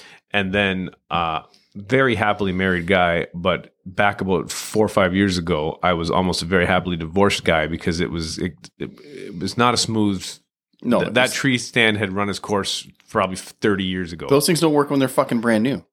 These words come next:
Speaker 1: So I bought the Taj Mahal of, of Christmas tree stands. I swear the thing's got a diameter of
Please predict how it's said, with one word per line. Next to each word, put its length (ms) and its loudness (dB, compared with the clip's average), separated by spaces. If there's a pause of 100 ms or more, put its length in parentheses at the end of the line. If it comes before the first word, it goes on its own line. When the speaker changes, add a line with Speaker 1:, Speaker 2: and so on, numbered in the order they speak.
(200)
Speaker 1:
So 140 0
I 140 4
bought 240 2
the 80 -2
Taj 540 0
Mahal 720 2
of, 420 0
of 220 -4
Christmas 360 0
tree 200 -4
stands. 420 -4
I 80 0
swear 320 2
the 100 0
thing's 300 0
got 340 2
a 60 -2
diameter 720 2
of 460 -4